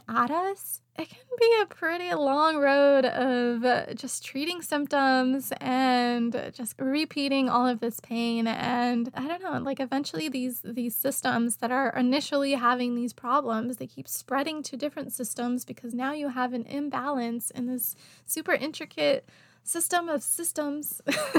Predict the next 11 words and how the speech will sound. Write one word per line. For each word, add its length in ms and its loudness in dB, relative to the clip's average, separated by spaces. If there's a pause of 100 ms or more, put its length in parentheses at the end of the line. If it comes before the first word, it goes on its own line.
(1040)
And 100 -2
we 100 -6
just 200 -8
have 160 -6
such 180 -12
a 80 4
long 460 2
journey 420 -4
of 160 -6
healing. 640 -10
Like, 240 -18